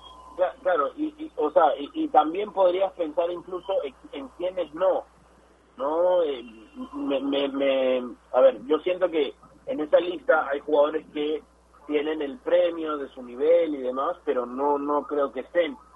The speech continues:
O sea, a, a primera instancia, si yo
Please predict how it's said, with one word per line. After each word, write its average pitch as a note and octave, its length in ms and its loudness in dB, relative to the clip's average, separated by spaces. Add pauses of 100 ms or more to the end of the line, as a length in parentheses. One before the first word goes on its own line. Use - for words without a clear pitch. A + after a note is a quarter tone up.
(160)
O - 80 -8
sea, - 220 2 (320)
a, C#3 180 -4 (180)
a C3+ 80 2
primera E3 400 2
instancia, F#3 720 0
si B3+ 160 -12
yo F3 160 2